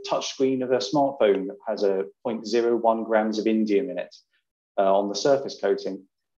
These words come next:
But these specialized properties also limit potential substitution, and many of these elements are extracted from the earth as byproducts of other mining activities.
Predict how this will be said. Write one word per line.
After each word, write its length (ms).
But 340
these 220
specialized 480
properties 340
also 360
limit 440
potential 440
substitution, 1080
and 340
many 280
of 100
these 160
elements 560
are 80
extracted 540
from 120
the 120
earth 240
as 240
byproducts 720
of 240
other 180
mining 380
activities. 720